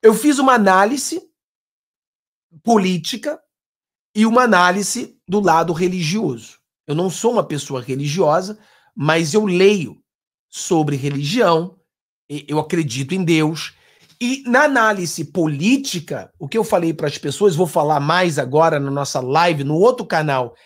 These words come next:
às quinze horas, é sobre o Lula conseguiu reavivar o sentimento antipetista. As pessoas entenderam,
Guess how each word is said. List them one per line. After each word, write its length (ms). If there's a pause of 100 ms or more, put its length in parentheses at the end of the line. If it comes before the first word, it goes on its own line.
(140)
às 220
quinze 380
horas, 480 (360)
é 140
sobre 640 (1080)
o 120
Lula 420
conseguiu 720
reavivar 1500 (1040)
o 200
sentimento 1200
antipetista. 1300 (1000)
As 180
pessoas 1040 (120)
entenderam, 840